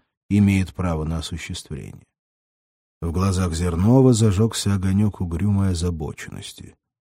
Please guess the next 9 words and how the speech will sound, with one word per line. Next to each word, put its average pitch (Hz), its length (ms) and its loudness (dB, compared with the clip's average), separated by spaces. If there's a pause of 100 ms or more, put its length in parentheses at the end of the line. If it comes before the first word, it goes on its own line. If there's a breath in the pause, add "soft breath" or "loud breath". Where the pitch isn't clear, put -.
(260)
"Это 82 440 -4
возможно?" 80 800 -4 (1300)
"Об 95 160 0
Йеллоустоне 240 680 4
говорят 240 440 4
давно", — 233 640 0 (200)
пожал 82 300 -6
плечами 80 460 -8
Дзюба. 80 460 -8